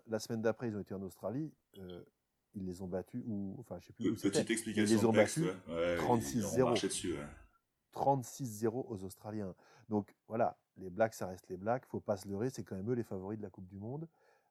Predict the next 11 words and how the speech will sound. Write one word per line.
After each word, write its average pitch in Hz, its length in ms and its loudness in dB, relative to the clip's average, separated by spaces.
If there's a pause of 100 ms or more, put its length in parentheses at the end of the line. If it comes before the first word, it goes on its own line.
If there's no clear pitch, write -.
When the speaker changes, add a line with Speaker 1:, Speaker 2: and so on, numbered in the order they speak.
(120)
Speaker 1:
Euh, 90 180 -4
même 117 240 4
si - 140 0
on 110 80 2
en 101 80 2
reparlera, 98 600 2
moi, 107 140 -6
j'ai 107 140 -4
une 101 280 -6
autre 120 220 -2
idée 107 320 -4